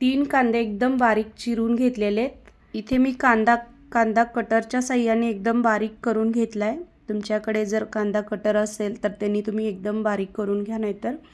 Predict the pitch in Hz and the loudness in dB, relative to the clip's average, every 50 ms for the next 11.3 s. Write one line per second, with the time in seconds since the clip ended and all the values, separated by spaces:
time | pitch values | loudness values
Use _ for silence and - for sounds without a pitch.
0 | - - - - - _ - - 226 214 - 220 220 233 240 240 214 233 226 214 | -20 -20 -20 -20 -20 _ -4 -4 -4 -2 2 2 2 2 0 0 0 0 0 2
1 | 214 220 233 247 233 240 233 233 220 226 240 226 233 240 220 240 226 214 208 214 | 2 2 2 2 2 2 0 0 0 0 0 2 2 2 4 4 2 2 2 -2
2 | 208 - - - 226 214 214 214 240 339 415 - - - _ _ - _ _ _ | -6 -6 -4 -2 -2 0 0 0 0 -2 -4 -8 -12 -20 _ _ -20 _ _ _
3 | _ _ - - - _ - - - - - - 226 220 - 240 226 233 233 208 | _ _ -20 -20 -20 _ -20 -20 -20 -20 -8 -4 -4 -2 0 0 0 0 -2 0
4 | 214 226 214 240 240 240 240 233 233 240 240 240 - - 240 220 214 208 220 226 | 0 0 0 0 0 0 0 -2 -2 -2 -2 -2 0 2 2 2 2 2 0 0
5 | 247 247 - - 247 226 233 247 254 247 254 247 226 240 233 240 240 247 233 226 | 0 -4 -4 -2 0 2 2 4 4 4 4 2 2 2 0 2 2 2 2 2
6 | 220 220 220 220 214 220 226 226 226 - - 202 226 214 208 208 202 233 240 240 | 2 2 2 0 0 -2 -4 -6 -6 -10 -4 -2 0 2 2 2 2 0 2 2
7 | 226 220 214 214 220 220 220 240 240 233 226 208 202 208 208 202 196 190 196 190 | 2 2 4 4 2 2 2 0 0 2 2 0 0 -2 -4 -2 -2 -2 -4 -4
8 | - 233 302 392 - - - - - _ _ _ _ - - _ _ _ _ _ | -4 -4 -4 -4 -6 -10 -20 -20 -20 _ _ _ _ -20 -20 _ _ _ _ _
9 | _ _ _ _ _ _ - _ - - 233 240 226 - - - - 254 254 254 | _ _ _ _ _ _ -20 _ -8 -4 -4 -4 -4 -4 -6 -4 -4 -2 -2 -2
10 | 269 262 254 247 240 226 220 226 233 247 262 247 226 233 233 233 254 247 233 220 | -4 -4 -2 0 0 2 2 2 2 2 2 0 0 0 0 2 2 2 2 2
11 | 202 202 202 220 285 370 | 2 2 0 0 -2 -4